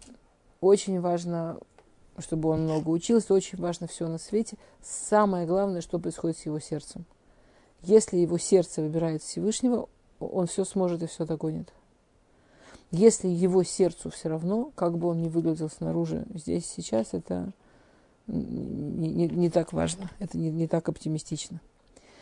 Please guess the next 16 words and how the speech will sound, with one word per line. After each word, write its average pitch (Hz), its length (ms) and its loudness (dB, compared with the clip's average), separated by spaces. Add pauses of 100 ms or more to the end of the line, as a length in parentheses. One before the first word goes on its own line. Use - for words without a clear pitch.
(260)
И 175 140 4
интересно, 208 480 0
что 180 160 -4
очень 208 380 4
много 180 280 0
псуким 226 500 2
про 170 140 0
то, 202 320 4
насколько 180 460 2
счастлив - 580 6 (220)
родитель, 226 640 6 (540)
у 180 80 -6
которого 175 460 6
ребёнок 170 540 4
вот, 156 200 -4 (1400)
а, 156 340 -2